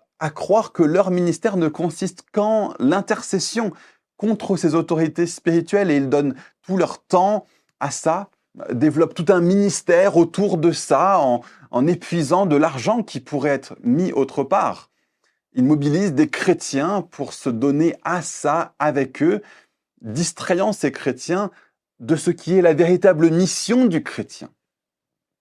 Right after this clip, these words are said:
C'est souvent la peur d'agir au sein du monde qui conduit les chrétiens à être attirés par cela, à penser que leur ministère est un ministère d'intercession.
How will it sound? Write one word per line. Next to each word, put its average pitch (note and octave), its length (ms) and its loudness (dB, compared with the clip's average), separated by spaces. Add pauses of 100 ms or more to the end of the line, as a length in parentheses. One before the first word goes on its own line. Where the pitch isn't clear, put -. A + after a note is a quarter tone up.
(460)
C'est - 160 -8
souvent D3 520 -2 (500)
la B2+ 160 0
peur D3 640 -2
d'agir C3 640 -2
au B2+ 80 0
sein C3+ 260 -4
du B2+ 160 0
monde G#2 320 0 (260)
qui A2+ 120 -20
conduit A#2+ 320 -2
les B2 160 2
chrétiens C3 560 -6 (320)
à A2+ 140 0
être - 320 -6
attirés C#3 600 -4
par C#3 240 -6
cela, B2 280 0
à B2 60 -2
penser B2+ 400 -4
que B2+ 180 -2 (340)
leur D3+ 300 4
ministère D#3 640 0
est C#3 140 -2
un C3 80 0
ministère C#3 500 0
d'intercession. D3 920 -4